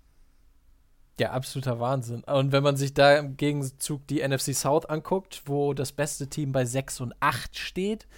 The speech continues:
und selbst das schlechteste Team ja nur ein Sieg dahinter ist. Also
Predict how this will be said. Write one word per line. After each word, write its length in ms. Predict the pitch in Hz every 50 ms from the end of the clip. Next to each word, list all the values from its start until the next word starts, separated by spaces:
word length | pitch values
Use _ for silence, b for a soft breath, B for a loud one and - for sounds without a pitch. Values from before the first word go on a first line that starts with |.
| B B B B B B
und 160 | - 147 135
selbst 400 | 135 151 151 147 - - - 147
das 280 | 147 147 139 - - - -
schlechteste 640 | - - 156 170 214 - - 214 - - 170 147 -
Team 260 | - 170 156 156 160
ja 140 | 160 151 147
nur 240 | 147 147 156 -
ein 420 | - 165 185 196 196 190 170 151 139
Sieg 280 | 135 139 170 160 -
dahinter 500 | - 147 147 190 285 415 - 285 175 143
ist. 300 | 139 131 - - - -
Also 380 | 160 151 139 143 151 143 139 -